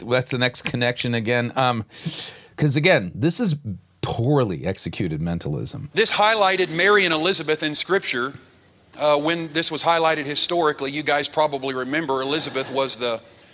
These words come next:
Speaker 2: uh, forerunner. She birthed the forerunner, and Mary birthed the Son of God. So the unique dynamic is, is there's a forerunner anointing, but it's transitioning to the birthing of the sons of God.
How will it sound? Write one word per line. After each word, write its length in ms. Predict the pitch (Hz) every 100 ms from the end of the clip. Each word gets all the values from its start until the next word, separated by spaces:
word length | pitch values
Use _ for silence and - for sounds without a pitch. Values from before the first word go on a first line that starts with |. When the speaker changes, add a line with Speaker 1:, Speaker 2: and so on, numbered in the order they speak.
| - -
Speaker 2:
uh, 420 | 131 123 123 120
forerunner. 680 | - 170 170 156 156 160 160
She 160 | 151
birthed 420 | 127 165 175 165
the 80 | 151
forerunner, 520 | - 170 160 131 139
and 260 | 147 131 139
Mary 380 | 151 180 135 139
birthed 320 | 131 143 139
the 80 | 135
Son 260 | - 135
of 120 | 131 120
God. 340 | 147 123 - - _ _ - - -
So 160 | - 165
the 100 | 160
unique 360 | 156 175 214
dynamic 480 | 165 165 180 185 160
is, 280 | 156 165 156
is 140 | 143
there's 180 | 147 151
a 80 | 143
forerunner 640 | - 185 202 175 180 180
anointing, 680 | 151 147 165 202 170 156 156
but 120 | 143
it's 140 | 151 -
transitioning 760 | 180 180 151 175 165 156 151
to 80 | 151
the 100 | 143
birthing 460 | 123 175 175 143
of 80 | 143
the 80 | 143
sons 360 | - 143 139 127
of 120 | 117
God. 340 | 135 123 98